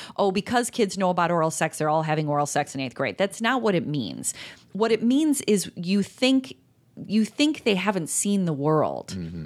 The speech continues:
Speaker 1: but they have access to the world through their phone.
Speaker 2: I know.
Speaker 1: And the, the important part, and this is the key, talk to them about it. Have a c-, a conversation about their lives. Talk about things that you think, you know,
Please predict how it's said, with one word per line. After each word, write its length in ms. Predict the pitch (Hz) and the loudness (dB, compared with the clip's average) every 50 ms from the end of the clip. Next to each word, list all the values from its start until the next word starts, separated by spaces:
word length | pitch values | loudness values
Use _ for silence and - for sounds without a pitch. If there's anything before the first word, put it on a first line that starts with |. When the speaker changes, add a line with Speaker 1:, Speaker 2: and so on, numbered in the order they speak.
| 73 - - | -12 -14 -2
Speaker 1:
but 200 | 165 196 190 - | -2 -2 0 0
they 100 | - 226 | -2 -2
have 220 | 208 233 240 233 - - | 0 -2 -2 -2 -2 -2
access 480 | 214 226 254 240 - - - 190 - - | 0 -2 -2 -2 -2 -2 -2 -2 -4 -2
to 100 | - 185 | -4 -2
the 100 | 170 165 | -2 0
world 320 | 151 165 170 165 160 143 | 0 0 2 2 2 0
through 180 | - - 160 156 | -2 -2 -4 -2
their 140 | 143 131 120 | -2 -2 -4
phone. 440 | - - - 127 123 101 85 - - 78 | -6 -2 0 0 0 0 -4 -6 -8 -8
Speaker 2:
I 120 | 73 76 82 | -6 -4 -2
know. 200 | 87 92 98 90 - | 0 0 0 0 0
Speaker 1:
And 220 | 190 196 190 196 | 2 2 4 2
the, 100 | 196 185 - - | 2 0 -2 -4
the 160 | - 185 202 | -2 0 2
important 560 | 196 196 - - - - 285 302 262 277 233 | 2 2 0 -2 0 0 0 2 2 -2 -2
part, 400 | - - 233 247 220 135 87 - - | -2 0 0 2 2 2 0 -2 -2
and 180 | - 175 180 | 0 2 2
this 180 | 196 226 - - | 2 2 0 0
is 100 | 262 233 | -2 -2
the 80 | - | -2
key, 480 | 226 233 - - - 247 185 - - - - - - - - - - - - - | -4 -6 -8 -6 -2 -2 -2 -2 -4 -12 -16 -18 -20 -20 -20 -20 -20 -20 -10 -8
talk 500 | - - - - 247 294 320 311 - - | -8 -8 -6 -2 2 2 2 2 -2 -4
to 160 | - - 233 180 | -2 0 2 4
them 180 | 165 156 147 | 4 4 2
about 340 | 139 - - 131 127 120 - | 2 0 2 2 2 2 0
it. 140 | - - - | -2 -6 -6
Have 300 | - 160 214 269 294 302 | -6 0 2 2 2 2
a 60 | 339 | 0
c-, 120 | - 170 - - | -2 -4 -10 -10
a 40 | - - | -12 -14
conversation 1080 | - - 240 247 262 240 247 226 - - - - - 233 240 247 - - - 151 147 - | -8 -2 0 0 0 2 0 0 0 0 -2 0 2 2 2 4 2 2 0 0 -2 -4
about 280 | - 147 147 139 135 - | -2 0 0 0 0 0
their 140 | - 131 131 | -2 -2 -2
lives. 400 | 127 123 120 107 98 107 - - - - - - - - - _ _ _ _ - | 0 2 2 2 0 0 -4 -6 -8 -10 -18 -20 -20 -20 -20 _ _ _ _ -8
Talk 300 | 185 - 247 269 294 - | -4 2 2 2 2 2
about 300 | 359 330 302 294 269 - | 0 2 2 2 2 2
things 240 | - 240 240 240 233 | 2 4 4 4 4
that 100 | 208 - | 2 0
you 260 | - 170 185 214 233 233 | 0 -2 0 0 0 0
think, 480 | - - 226 220 202 196 180 - - - - - - - - _ _ _ _ _ _ | 0 0 0 2 2 0 -2 -6 -16 -18 -20 -20 -20 -20 -20 _ _ _ _ _ _
you 120 | 190 190 180 | -2 2 4
know, 320 | 170 160 151 156 143 - | 4 4 4 2 0 -4